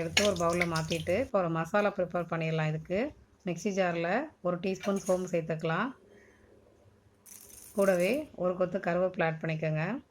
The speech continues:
இதோட ஒரு பன்னெண்டு மிளகு சேர்த்துக்கிறேன்.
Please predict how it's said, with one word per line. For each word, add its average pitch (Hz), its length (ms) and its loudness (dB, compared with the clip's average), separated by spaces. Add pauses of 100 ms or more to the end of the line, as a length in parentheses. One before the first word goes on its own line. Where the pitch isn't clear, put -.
(2250)
இதோட 180 240 6 (280)
ஒரு 190 100 0 (100)
பன்னெண்டு 190 420 2
மிளகு 190 320 0
சேர்த்துக்கிறேன். 165 480 0